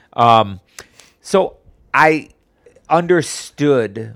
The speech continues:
like, seeing the, the people react and then seeing, like, the guy show up with the Money in the Bank briefcase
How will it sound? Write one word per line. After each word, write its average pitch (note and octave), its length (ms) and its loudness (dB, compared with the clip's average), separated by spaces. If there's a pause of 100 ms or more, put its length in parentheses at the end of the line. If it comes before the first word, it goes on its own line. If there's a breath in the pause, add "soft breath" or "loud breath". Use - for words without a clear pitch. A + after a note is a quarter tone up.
like, B2 300 -4
seeing C3+ 580 -14
the, G2+ 300 -10
the G2 140 -10
people A2+ 460 -6
react G#2 640 -6
and G#2+ 180 -14
then G2+ 160 -12
seeing, G#2+ 420 -16
like, F#2+ 280 -16
the G#2 80 -12
guy F#2+ 240 -6
show G2+ 240 -10
up G2 100 -12
with G#2 100 -16
the G2+ 80 -10
Money G2 280 -14
in F#2+ 80 -18
the F2+ 80 -18
Bank F#2 340 -14
briefcase A#2+ 540 -6